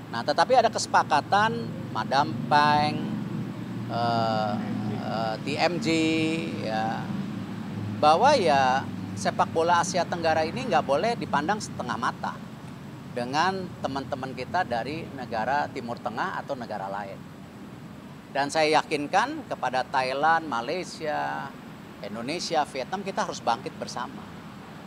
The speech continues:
supaya tidak dipandang sebelah mata.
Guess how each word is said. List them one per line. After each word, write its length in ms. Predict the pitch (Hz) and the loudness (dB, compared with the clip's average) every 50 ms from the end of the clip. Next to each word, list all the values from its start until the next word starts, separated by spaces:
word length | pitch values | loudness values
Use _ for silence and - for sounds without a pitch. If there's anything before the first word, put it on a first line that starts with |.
| - - - - - | -14 -14 -14 -12 -10
supaya 560 | - - - 123 117 123 143 180 208 208 190 - - - - - - - - - | -8 -2 0 0 2 4 4 4 4 4 2 -4 -12 -14 -16 -16 -16 -16 -14 -12
tidak 320 | - 147 117 101 127 135 - | -10 -10 -6 -4 -4 -4 -4
dipandang 320 | - - 120 117 143 147 | -4 -8 -6 -6 -6 -8
sebelah 240 | - - 117 113 104 | -10 -8 -6 -6 -6
mata. 320 | 110 120 135 - - - | -6 -6 -8 -8 -8 -10